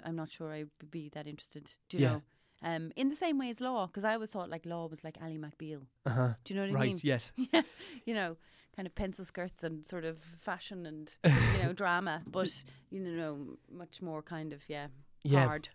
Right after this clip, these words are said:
Speaker 2: Yeah, it, yeah, I mean, like, even if you just think about what, like, the last, like, five Taoiseachs, like, so what, like, Bertie Ahern, Brian Cowan, Enda Kenny, Leo Varadkar.
Speaker 1: Yeah.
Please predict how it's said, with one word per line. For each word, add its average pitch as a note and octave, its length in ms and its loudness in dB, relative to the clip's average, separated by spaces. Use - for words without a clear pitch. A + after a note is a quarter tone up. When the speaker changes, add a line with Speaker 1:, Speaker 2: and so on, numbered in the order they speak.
Speaker 2:
Yeah, D3+ 280 6
it, F#3 220 -2
yeah, F#3 180 8
I F3 80 4
mean, F3+ 280 6
like, E3+ 220 4
even G#3+ 160 12
if G#3 80 12
you F3 60 10
just E3 120 8
think F3 140 12
about C#3+ 320 12
what, D3+ 160 6
like, C3+ 160 0
the C#3+ 80 2
last, C3+ 300 4
like, C3 140 0
five C3+ 640 4
Taoiseachs, - 560 0
like, C3+ 260 -2
so D3+ 180 4
what, C3 160 8
like, B2 180 -4
Bertie D#3+ 220 10
Ahern, D3+ 240 12
Brian C#3 220 10
Cowan, C3+ 420 8
Enda C#3 180 2
Kenny, C3+ 260 4
Leo C3 180 6
Varadkar. B2 460 4
Speaker 1:
Yeah. E3+ 160 -2